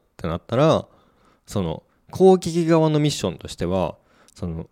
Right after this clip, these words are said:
ある決められた時間内に爆弾を設置して爆発させる。これが勝ちの条件。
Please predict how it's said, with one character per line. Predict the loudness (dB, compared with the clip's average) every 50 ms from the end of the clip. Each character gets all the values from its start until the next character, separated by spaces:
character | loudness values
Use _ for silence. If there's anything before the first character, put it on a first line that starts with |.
| _
あ | 0 2 4
る | 2 2
決 | 0 -2 -2 0
め | 2 2
ら | 4 4 4
れ | 2 2
た | 0 0
時 | -2 -2 -4
間 | -4 -2 -2 0 0 -2
内 | -2 -4 -4 -4
に | -4 -4 -4 -4 -4 -8 _ _ _ _ _ _
爆 | -2 -2 -2 0 0 0
弾 | 2 2 2 2 0 0 0 0
を | 0 0 0 -4 _ _ _ _ _ _
設 | -20 -14 -10 -4 0 0 0 -2 -4 _
置 | -6 -4 -4
し | -4 -6 -2
て | 0 2 2 2 0 -2 _ _ _ _ _ _ _ _ 0
爆 | 2 2 2 0 -2
発 | -6 -6 -4
さ | -4 -4 -4
せ | -4 -4 -6 -6
る。 | -6 -8 _ _ _ _ _ _ _ _ _ _ _ _ _ _
こ | 2 4 6
れ | 6 6
が | 6 4 4 2 2 -2 _ _ _ _ _ _ _ _ _ -20 -10
勝 | -6 -6 -6 -4
ち | -4 -6
の | -6 -6
条 | -6 -8 -10 -10
件。 | -10 -10 -12 -12